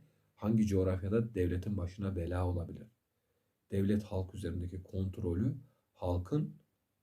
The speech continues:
kendi arasındaki sınıflarda, kendi arasındaki sosyal ilişkilerde sağlıklı olarak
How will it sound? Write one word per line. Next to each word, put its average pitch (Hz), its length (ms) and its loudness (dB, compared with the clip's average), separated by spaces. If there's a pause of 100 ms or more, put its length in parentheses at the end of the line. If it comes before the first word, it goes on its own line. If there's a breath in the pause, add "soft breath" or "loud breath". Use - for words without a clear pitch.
kendi 92 360 -2
arasındaki 104 640 -2
sınıflarda, 92 960 -4 (440)
kendi 90 340 -6
arasındaki 101 840 -4 (120)
sosyal - 580 -8
ilişkilerde 92 760 -6 (320 loud breath)
sağlıklı 92 680 -4
olarak 95 380 -4